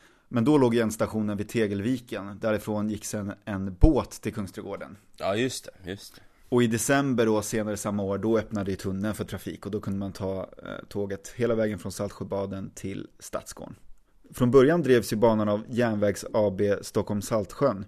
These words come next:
Speaker 1: med familjen Wallenberg i spetsen. Först nittonhundrasextionio tog S L över driften, men den är också helt isolerad från övrig spårtrafik i Stockholm.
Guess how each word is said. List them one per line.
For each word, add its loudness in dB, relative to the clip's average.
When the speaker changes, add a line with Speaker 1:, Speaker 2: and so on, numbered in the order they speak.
Speaker 1:
med 2
familjen 4
Wallenberg 4
i 8
spetsen. -4
Först 2
nittonhundrasextionio 2
tog 4
S 0
L 6
över 4
driften, -2
men 4
den 6
är 8
också 6
helt 4
isolerad 2
från -4
övrig 0
spårtrafik -6
i -10
Stockholm. -6